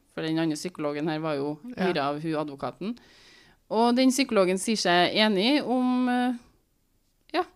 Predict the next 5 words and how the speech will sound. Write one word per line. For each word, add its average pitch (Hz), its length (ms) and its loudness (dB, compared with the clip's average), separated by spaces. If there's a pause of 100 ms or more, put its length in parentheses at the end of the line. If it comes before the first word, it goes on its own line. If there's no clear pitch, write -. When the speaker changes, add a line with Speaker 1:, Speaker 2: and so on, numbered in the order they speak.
(340)
Speaker 1:
en 240 200 -4
dissosiativ 202 720 -4
tilstand, 214 720 -4
eh, 202 380 -4 (180)
er 226 240 0